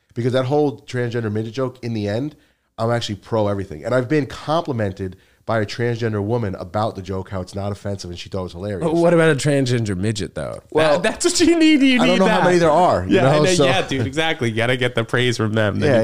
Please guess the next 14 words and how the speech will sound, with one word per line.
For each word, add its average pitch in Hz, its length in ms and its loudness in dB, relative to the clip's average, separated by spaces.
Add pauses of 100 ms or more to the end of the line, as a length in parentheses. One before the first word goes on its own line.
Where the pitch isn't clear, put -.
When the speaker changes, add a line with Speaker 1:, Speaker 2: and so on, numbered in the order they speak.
Speaker 2:
you'd 92 60 0
be 95 60 -4
Speaker 1:
yeah. 98 80 -8
Speaker 2:
good. 101 120 -16 (300)
Speaker 1:
But, 113 180 4
uh, 104 340 2 (160)
that's 135 200 -4
what 151 60 2
I'm 123 40 -2
saying, 160 220 2
though. 107 120 2
It's 104 120 -2
just - 180 -10
people 131 480 -2